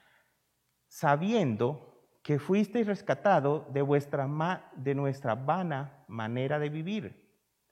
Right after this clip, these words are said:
la cual recibiste de vuestros padres". Oiga, ve el apóstol Pedro dice, "Fuisteis rescatados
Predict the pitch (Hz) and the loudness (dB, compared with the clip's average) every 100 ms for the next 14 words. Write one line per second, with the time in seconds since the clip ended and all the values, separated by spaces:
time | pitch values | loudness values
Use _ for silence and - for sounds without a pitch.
0 | _ _ _ _ _ - - _ 120 123 | _ _ _ _ _ -20 -20 _ -4 -4
1 | - 139 135 156 151 180 156 147 - 175 | 0 2 2 0 -2 -4 -4 -4 -4 -4
2 | 120 107 101 - 156 143 95 - 131 156 | -4 -6 -12 -10 -8 -6 -10 -8 -8 -8
3 | 98 - _ _ _ _ 143 175 190 190 | -10 -14 _ _ _ _ 2 4 4 2
4 | 202 185 190 185 185 180 120 - - - | 0 2 4 4 4 2 -2 -4 -18 -6
5 | 165 202 214 220 - 254 240 233 - 139 | 2 4 4 2 -2 0 0 0 0 0
6 | 196 240 233 117 104 | 2 2 2 0 -2